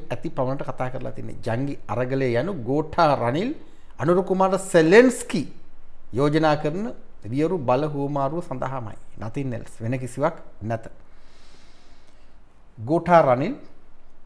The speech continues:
පාත්ෆයින්ඩර් රෝඩ් මැප් එකට අනුව බල හුවමාරුව කරගන්නෝ.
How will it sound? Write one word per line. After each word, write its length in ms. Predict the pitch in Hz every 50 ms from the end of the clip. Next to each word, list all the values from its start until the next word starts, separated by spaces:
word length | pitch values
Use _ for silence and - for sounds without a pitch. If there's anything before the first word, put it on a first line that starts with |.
| - - - - - - - - - - - - - - - - - - - - - - - - - - - - - - - - -
පාත්ෆයින්ඩර් 560 | 135 143 160 160 - - 196 190 185 180 151
රෝඩ් 220 | 139 147 156 156 151 151
මැප් 260 | 156 151 151 - -
එකට 180 | 151 156 147 151
අනුව 280 | 147 151 165 180 165
බල 160 | 123 123 131 135
හුවමාරුව 480 | 135 139 135 139 139 131 131 131 127
කරගන්නෝ. 560 | 120 - 107 101 98 98 101 110 127 151 -